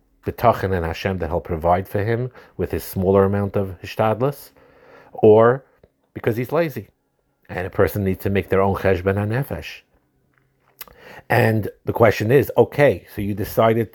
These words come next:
to do less hishtadlus for your own parnasa, and that B'tachon Hashem will provide.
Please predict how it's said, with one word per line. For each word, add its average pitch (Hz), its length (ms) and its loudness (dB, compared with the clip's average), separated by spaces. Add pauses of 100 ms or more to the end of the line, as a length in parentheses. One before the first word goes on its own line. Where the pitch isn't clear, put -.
to 101 240 -2
do 101 180 -4
less 107 400 -2
hishtadlus 107 580 -2
for 101 100 -8
your 95 180 0
own 104 220 -4
parnasa, 98 680 -4 (360)
and 92 80 -4
that 92 120 2
B'tachon 104 420 0
Hashem 95 280 -2
will 90 80 -2
provide. 90 600 -2